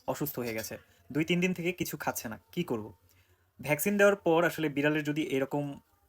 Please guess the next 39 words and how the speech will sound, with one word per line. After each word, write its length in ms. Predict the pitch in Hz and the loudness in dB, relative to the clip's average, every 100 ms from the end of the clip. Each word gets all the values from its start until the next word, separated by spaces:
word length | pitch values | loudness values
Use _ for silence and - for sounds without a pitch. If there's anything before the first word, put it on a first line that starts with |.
| 131 | -8
মানে, 340 | 120 117 117 | -6 -6 -6
অস্বাভাবিক 560 | 139 135 147 151 151 - | -4 -4 -2 -2 -2 -2
অবস্থা 300 | 123 127 143 | -4 -4 -4
দেখা 200 | 127 120 | -2 -2
যায়, 220 | 117 190 - _ _ | -4 -4 -10 _ _
তাহলে, 380 | 139 139 156 135 - _ _ _ _ | 0 2 2 0 -2 _ _ _ _
আহ, 380 | 127 123 120 - | 0 2 0 -2
আপনাকে 260 | 135 151 156 | -4 -4 -6
কিছু 220 | 143 170 | -6 -4
বিষয় 220 | 156 165 | -2 -2
পর্যবেক্ষণ 440 | 135 123 120 - | -2 -2 -4 -8
করবে, 220 | 117 110 110 - | -8 -8 -10 -10
করতে 220 | 127 120 | -10 -8
হবে। 160 | 117 113 _ _ _ _ | -8 -12 _ _ _ _
ভ্যাকসিন 260 | 131 135 165 | -2 0 2
দেওয়ার 180 | 165 156 | 2 4
জায়গা 400 | 131 135 143 143 - _ _ | 4 6 4 2 -6 _ _
ফোলা, 440 | 143 139 139 139 | 0 4 4 4
লালচে 320 | 135 131 127 | 2 0 0
বা 120 | 127 123 | -4 -2
ব্যথা 300 | 131 131 143 | 0 0 0
আছে 160 | - | -2
কিনা 180 | 131 131 | -6 -4
একটু 180 | 143 139 | -4 -4
লক্ষ্য 220 | 131 131 | -4 -4
করুন। 240 | 131 139 - _ _ _ _ | -6 -8 -14 _ _ _ _
তারপর 260 | 139 131 185 | -2 0 0
বিড়ালের 320 | 151 165 170 | 4 4 4
শরীরের 300 | 165 151 151 | 2 0 2
তাপমাত্রা 380 | 147 143 147 135 | 0 -2 -2 0
মাপুন। 260 | 120 120 110 | -2 -6 -14
সাধারণত 400 | - 139 160 156 | -8 -4 -2 0
একশো 420 | 160 139 - 147 - | 0 0 0 -2 2
এক 240 | 139 135 - - | 0 0 -6 -8
দশমিক, 360 | 135 143 139 127 _ _ _ _ - | -6 -4 -6 -8 _ _ _ _ -6
আহ, 360 | 120 120 117 | -2 0 -2
দুই 180 | 131 170 | 0 -2
থেকে, 380 | 147 135 156 285 _ _ - | -2 -4 -4 -4 _ _ -6
আহ, 240 | 127 - | -4 -4